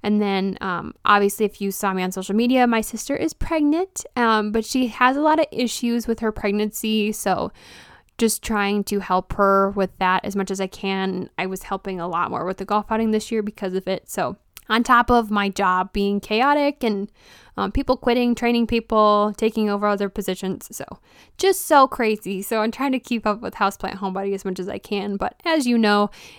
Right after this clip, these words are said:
it's not the only thing in my life at the moment. Someday I will get to that point where Houseplant Homebody is my one hundred percent focus, but I'm not there yet. So someday. In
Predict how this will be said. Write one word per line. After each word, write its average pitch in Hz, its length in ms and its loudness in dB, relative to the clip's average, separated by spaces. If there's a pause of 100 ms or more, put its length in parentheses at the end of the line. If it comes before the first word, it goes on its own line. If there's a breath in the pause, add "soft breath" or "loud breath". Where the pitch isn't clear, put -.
it's 202 160 -4
not 214 160 -2
the 185 140 -4
only 196 240 0
thing 196 400 -2
in 196 160 -4
my 190 140 -2
life 190 220 -4
at 190 120 -6
the 196 80 -2
moment. 202 500 2 (260 soft breath)
Someday 320 540 2
I 277 140 2
will 285 100 4
get 262 220 -2
to 262 60 -8
that 269 220 -2
point 269 300 0
where 226 140 0
Houseplant 214 460 0
Homebody 214 440 2
is 208 320 0
my 208 220 0
one 196 160 0
hundred 202 240 0
percent 220 320 -6
focus, 226 400 -2
but 196 300 -4
I'm 202 100 -6
not 208 160 -6
there 208 120 -4
yet. - 220 -8 (160)
So - 160 -8 (240)
someday. 339 380 -8 (800 soft breath)
In 240 280 4